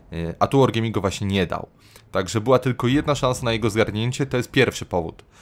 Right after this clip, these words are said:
dlaczego tak mało ich jest. Drugi powód jest taki, moi drodzy, że czołg jest po prostu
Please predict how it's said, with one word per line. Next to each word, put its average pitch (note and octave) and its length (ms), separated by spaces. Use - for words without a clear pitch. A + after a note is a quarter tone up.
dlaczego G#2+ 320
tak G#2 200
mało F#2+ 200
ich F#2+ 140
jest. - 380
Drugi F#3+ 420
powód D#3 300
jest C#3 160
taki, D3+ 260
moi C#3+ 180
drodzy, C#3 480
że G#2+ 600
czołg C#3+ 280
jest F3+ 140
po D3 100
prostu G#2+ 720